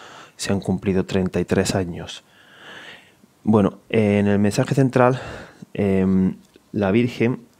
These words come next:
eh, tuvo que hablar de esa manera tan difícil para que no fuera descubierto, interpretado a la primera fácilmente por los enemigos y se, se eliminara el mensaje o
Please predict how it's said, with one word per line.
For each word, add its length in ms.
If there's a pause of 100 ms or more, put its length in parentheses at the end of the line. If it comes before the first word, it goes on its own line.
(840)
eh, 540
tuvo 200
que 60
hablar 180
de 80
esa 140
manera 280
tan 140
difícil 420
para 220
que 140
no 100
fuera 260
descubierto, 580
interpretado 600
a 60
la 80
primera 460
fácilmente 580
por 400 (760)
los 300
enemigos 640
y 640
se, 680 (1080)
se 560
eliminara 680
el 100
mensaje 540
o 440